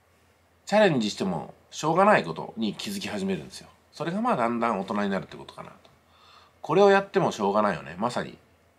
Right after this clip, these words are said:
意味があるんですかみたいなことにこだわり続けるんですよ。人生は年を取れば取るほど残り時間が少なくなっていくことを感じるんで、効率的に考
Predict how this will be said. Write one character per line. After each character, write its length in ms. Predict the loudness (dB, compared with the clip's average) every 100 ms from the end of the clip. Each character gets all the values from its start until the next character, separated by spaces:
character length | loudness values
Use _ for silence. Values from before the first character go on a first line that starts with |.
| _ -10
意 120 | -2
味 140 | 0 4
が 100 | 4
あ 40 |
る 80 | 2
ん 40 |
で 100 | -6
す 100 | -8
か 100 | -8
み 120 | -8
た 80 | -10
い 60 | -14
な 80 | -14
こ 100 | -14
と 60 |
に 60 | -12
こ 140 | -4
だ 100 | 0
わ 60 | 0
り 80 | -2
続 180 | -12 -12
け 80 | -14
る 60 |
ん 40 | -14
で 60 |
す 80 | -20
よ。 60 | _ _ _ _ _ _ _ _ _ _ _ _ _ _ _
人 200 | -8 -6
生 120 | -2 -2
は 80 |
年 200 | -2 -2
を 80 | -2
取 80 | 0
れ 60 | -2
ば 100 | -4
取 80 |
る 60 | -6
ほ 80 | -4
ど 120 | -4
残 220 | 0 0
り 60 | 0
時 80 | -2
間 140 | -6
が 80 | -8
少 180 | -8 -6
な 80 |
く 80 | -2
な 80 | -4
っ 40 |
て 100 | -4
い 40 | -14
く 40 |
こ 80 | -14
と 80 | -14
を 40 |
感 180 | -12 -10
じ 80 | -10
る 100 | -10
ん 80 | -10
で、 240 | -10 -12 _ _ _
効 240 | -6 0 0
率 240 | 0 -4
的 200 | -6 -6
に 80 | -8
考 140 | -6